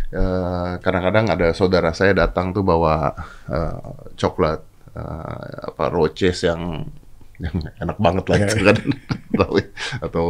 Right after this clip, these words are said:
Speaker 1: es krim atau apa gitu. Jadi sampai di titik di mana dia itu makan.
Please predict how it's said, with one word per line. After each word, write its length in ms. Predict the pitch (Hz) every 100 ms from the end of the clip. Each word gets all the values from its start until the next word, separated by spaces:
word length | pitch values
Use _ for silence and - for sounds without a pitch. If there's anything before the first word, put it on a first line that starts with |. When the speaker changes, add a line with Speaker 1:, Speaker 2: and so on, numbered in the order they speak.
| 82
Speaker 1:
es 180 | 85 -
krim 260 | - 90 82
atau 160 | 78
apa 380 | 78 - 80 82
gitu. 220 | 80 - - - - - - -
Jadi 180 | - 147
sampai 280 | - 147 147
di 100 | 113
titik 260 | 107 90 -
di 80 | 104
mana 260 | 90 92
dia 200 | 95 90
itu 80 | 85
makan. 460 | 98 78 - - -